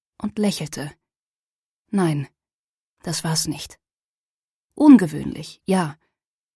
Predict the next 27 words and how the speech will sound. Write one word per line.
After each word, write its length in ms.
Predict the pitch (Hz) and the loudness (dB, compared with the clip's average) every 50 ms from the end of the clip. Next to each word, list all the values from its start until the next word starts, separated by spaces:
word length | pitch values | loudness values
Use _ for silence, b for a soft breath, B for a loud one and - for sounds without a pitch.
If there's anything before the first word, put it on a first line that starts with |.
| _ _ | _ _
aber 240 | 175 160 190 180 | -4 -4 -2 -2
er 100 | 185 175 | 0 2
musste 460 | 180 190 190 208 202 - - - 196 180 | 4 4 4 4 4 2 0 0 2 2
Niki 400 | 185 185 185 - - 185 185 - | 2 2 2 0 -4 -6 -6 0
unbedingt 560 | - 208 202 196 196 185 160 170 170 160 160 | 4 4 4 6 4 2 0 0 -2 -2 -2
wiedersehen. 560 | 165 165 151 151 160 - - - 156 156 156 - _ _ _ _ _ _ _ _ _ _ _ _ _ _ - | -4 -4 -4 -4 -6 -8 -8 -8 -8 -10 -10 -12 _ _ _ _ _ _ _ _ _ _ _ _ _ _ 0
Und 160 | 214 208 208 | 0 4 6
wenn 120 | 233 240 | 8 8
sie 100 | 240 226 | 8 8
sich 200 | 208 226 220 - | 6 2 2 0
bloß 280 | - 226 226 - - - | -2 -4 -4 -4 -4 -2
heimlich 280 | 269 294 302 240 - | 4 4 4 4 4
treffen 320 | - - 208 202 - 226 208 | 0 -4 -4 -2 -2 -2 -2
konnten, 480 | - - 196 202 - - 214 214 208 b b b b b _ _ | 0 -2 -2 -2 0 0 -2 -2 -2 b b b b b _ _
musste 320 | _ 220 202 165 - - - | _ 2 2 2 0 -6 -8
es 140 | - - | -8 -8
eben 220 | - - 180 190 196 | -8 -6 -6 -6 -4
so 100 | - 220 | -4 -6
sein. 380 | 226 - 180 160 165 160 156 - _ _ _ _ _ _ _ _ _ _ _ _ _ _ _ _ _ _ _ _ _ _ _ _ _ _ _ | -6 -6 -8 -8 -8 -10 -14 -16 _ _ _ _ _ _ _ _ _ _ _ _ _ _ _ _ _ _ _ _ _ _ _ _ _ _ _
Dirk 180 | - 170 160 - | -4 -4 -4 -4
sah 140 | - 170 160 | -4 -2 -2
sich 280 | 156 165 156 - - | -2 -2 -4 -6 -6
um. 180 | - 160 151 147 - _ _ _ _ _ _ _ _ _ _ _ _ _ _ _ _ _ | -6 -6 -6 -8 -12 _ _ _ _ _ _ _ _ _ _ _ _ _ _ _ _ _
War 160 | - - 151 | -8 -6 -4
Niki 240 | 156 165 170 - 208 | -4 -4 -2 -2 -2
schon 280 | 170 - 165 165 160 156 | -2 -2 -4 -6 -8 -8
da? 280 | 156 160 165 214 254 | -8 -10 -10 -12 -12